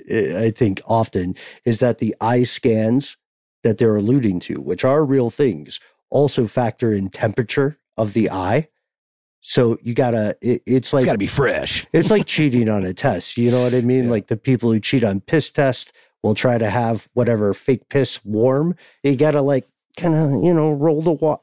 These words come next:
Speaker 1: eye around a little bit in
Speaker 2: Oh,
Speaker 1: your
Speaker 2: oh,
Speaker 1: hands.
Speaker 2: yeah.
Speaker 1: Yeah.
Speaker 2: Well, those, those piss tests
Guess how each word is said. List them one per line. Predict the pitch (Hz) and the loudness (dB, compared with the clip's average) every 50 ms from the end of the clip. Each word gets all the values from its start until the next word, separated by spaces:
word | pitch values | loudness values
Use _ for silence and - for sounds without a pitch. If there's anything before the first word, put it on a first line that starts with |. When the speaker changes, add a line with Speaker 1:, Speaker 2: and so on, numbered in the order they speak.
| _ - | _ -4
Speaker 1:
eye | 147 147 147 156 156 | -2 0 2 2 2
around | 151 147 139 156 156 139 147 151 151 143 | 0 0 0 0 0 0 0 0 0 0
a | |
little | 135 143 160 151 151 | 0 2 2 2 2
bit | 151 170 | 2 2
in | - | 2
Speaker 2:
Oh, | - 285 185 | 4 4 2
Speaker 1:
your | 143 131 | 2 2
Speaker 2:
oh, | |
Speaker 1:
hands. | 139 147 151 151 - 156 156 - | 2 2 2 2 2 2 2 0
Speaker 2:
yeah. | - 175 - - - - | -2 -4 -4 -6 -2 0
Speaker 1:
Yeah. | 160 147 131 | 2 2 2
Speaker 2:
Well, | 117 | 2
those, | 117 143 185 190 | 0 0 -2 -2
those | 156 208 220 - | -2 -4 -4 -2
piss | - 254 311 320 | -2 -2 -2 -2
tests | - - 311 160 - - | -2 -2 -2 -2 -2 -4